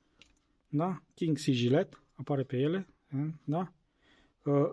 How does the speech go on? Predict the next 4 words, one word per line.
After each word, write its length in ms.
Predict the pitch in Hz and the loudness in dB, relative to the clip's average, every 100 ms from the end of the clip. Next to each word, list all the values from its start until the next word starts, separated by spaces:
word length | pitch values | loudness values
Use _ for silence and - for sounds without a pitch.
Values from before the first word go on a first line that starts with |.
| - | -6
fine 380 | - 170 160 147 | 0 4 4 4
grooming 540 | 151 160 196 220 220 | 4 4 6 4 2
since 480 | - - - 165 147 - - _ | -2 -4 2 2 2 -4 -18 _
nineteen 640 | 143 147 139 143 139 | 0 2 2 2 0